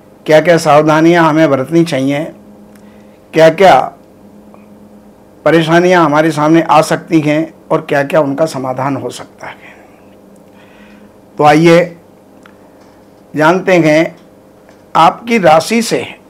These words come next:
छठे स्थान के अंदर बृहस्पति बैठे हुए हैं, ताकि छठे बैठे हुए बृहस्पति,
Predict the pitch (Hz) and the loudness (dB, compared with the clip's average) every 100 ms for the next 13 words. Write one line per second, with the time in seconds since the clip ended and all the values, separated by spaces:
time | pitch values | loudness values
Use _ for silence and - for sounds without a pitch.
0 | _ _ - 165 175 208 151 - 156 180 | _ _ -6 -4 0 0 0 -4 -2 -2
1 | 185 170 147 160 143 139 135 139 151 143 | -2 -2 0 0 -2 -4 -6 -6 -8 -8
2 | 185 139 - 120 60 - - - - - | -4 -4 -4 -8 -10 -14 -20 -20 -20 -20
3 | - - - _ _ _ - - _ _ | -20 -20 -20 _ _ _ -20 -20 _ _
4 | _ - - - - _ _ _ _ _ | _ -20 -20 -20 -20 _ _ _ _ _
5 | - 185 202 180 165 160 208 185 165 196 | -2 -2 -2 -4 -2 2 2 4 2 2
6 | 202 170 185 151 151 185 180 165 190 | 2 2 2 0 0 0 -2 0 2